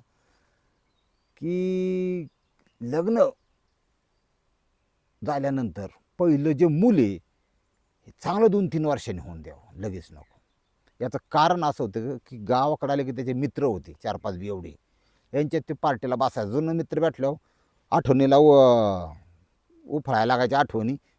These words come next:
"बसा आज इकडं, आज तिकडं", पिऊन यायला लागला. बायकोनी गोड बातमी दिली एक दिवस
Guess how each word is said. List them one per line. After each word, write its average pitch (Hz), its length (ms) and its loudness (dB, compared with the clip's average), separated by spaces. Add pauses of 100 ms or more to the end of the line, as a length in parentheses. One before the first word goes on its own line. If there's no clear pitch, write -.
"बसा 135 300 0
आज 120 140 0
इकडं, 117 220 -4
आज 110 140 -2 (120)
तिकडं", 110 260 -8 (480)
पिऊन 170 240 2
यायला 92 240 -6
लागला. 76 300 -16 (680)
बायकोनी 131 400 -2
गोड 123 160 2
बातमी 117 340 -2
दिली 113 200 -4
एक 98 140 -6
दिवस 101 240 -6